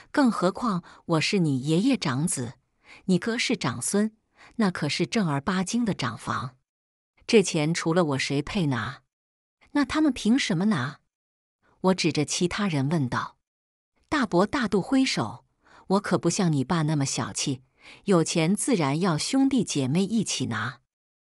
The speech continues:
我偷偷呸了一声，真会给自己脸上贴金，其实就是想联合所有人来压我。面上我假装疑惑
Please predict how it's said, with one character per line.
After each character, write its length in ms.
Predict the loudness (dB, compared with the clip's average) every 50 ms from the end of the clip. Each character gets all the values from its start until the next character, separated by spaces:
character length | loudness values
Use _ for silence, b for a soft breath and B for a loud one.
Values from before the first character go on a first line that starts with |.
| _ _ _ _ _ _
我 140 | _ 0 0
偷 180 | 2 2 0 0
偷 180 | 2 2 0
呸 280 | 0 0 0 2 2 4
了 80 | 4 2
一 160 | 2 0 -2
声， 320 | -2 0 0 0 0 -2 b b b b b b b b
真 200 | 2 2 4 4
会 160 | 4 4 2
给 160 | 2 2 0 -2
自 220 | -2 0 -2 -2
己 180 | 2 2 2 2
脸 280 | 2 2 0 0 -2
上 200 | -2 -2 -2 -4
贴 240 | -4 0 0 0 2
金， 280 | 2 2 2 2 2 -2 b b b b b b
其 220 | b 0 2 2 2
实 180 | 4 2 0
就 180 | 0 2 0 0
是 160 | 2 2 0
想 280 | 0 0 0 0 0 0
联 260 | 0 0 0 0 0
合 180 | 0 -2 -2 -2
所 280 | -2 0 0 0 2
有 180 | 2 2 0 0
人 180 | 0 -2 -2
来 180 | -2 -2 -2 -2
压 220 | -2 -2 -2 -2
我。 320 | -4 -6 -8 -12 -14 -16 _ _ _ _ _ _ _ _ _ _ _ _ _ _
面 220 | 2 4 6 6
上 280 | 4 4 2 0 0 2
我 120 | 0 0
假 280 | 0 0 -2 -2 -2 0
装 200 | 0 2 2 2
疑 160 | 2 2 0
惑 340 | -2 -2 -4 -6 -6 -6